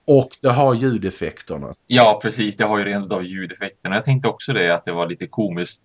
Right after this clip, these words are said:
Speaker 2: den biten. Men ja, ja, jag viftade bort det ungefär.
Speaker 1: Ja, jag, jag reagerade på att det kändes verkligen som att, tror ni att, att den här historien är så svag att den inte behöver små
Speaker 2: Ja.
Speaker 1: hintar från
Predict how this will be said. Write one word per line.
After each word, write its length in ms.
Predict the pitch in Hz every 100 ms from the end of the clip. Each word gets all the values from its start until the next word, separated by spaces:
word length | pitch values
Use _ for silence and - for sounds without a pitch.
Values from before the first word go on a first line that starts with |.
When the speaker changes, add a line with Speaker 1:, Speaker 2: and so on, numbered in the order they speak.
| -
Speaker 2:
den 220 | 104 92
biten. 560 | 82 82 82 90 98 104
Men 320 | 110 101 92
ja, 280 | 90 87 85 -
ja, 160 | 92 85 - - _ _
jag 240 | - 104 87
viftade 320 | 85 - 90
bort 240 | 92 -
det 160 | 90 85 -
ungefär. 420 | 90 90 87 92 - -
Speaker 1:
Ja, 120 | 147
jag, 140 | 151
jag 240 | 160 160 151
reagerade 540 | 147 147 160 143 135
på 220 | 127 131
att 200 | 120 113 - -
det 120 | 127
kändes 420 | 120 131 123 123
verkligen 560 | 117 127 127 - 120 107
som 160 | - 107
att, 160 | 107 - _ -
tror 160 | 151
ni 100 | 143
att, 320 | 131 127 -
att 100 | 127
den 120 | 127 123
här 180 | 131
historien 440 | 117 - 139 131 120
är 120 | 127
så 180 | - 127
svag 520 | - 131 101 95 101
att 200 | - -
den 140 | 110
inte 200 | 110 104
behöver 400 | 107 104 117 98
små 220 | 98 - 113
Speaker 2:
Ja. 200 | 101 110
Speaker 1:
hintar 420 | 110 110 113 95
från 480 | - 104 95 92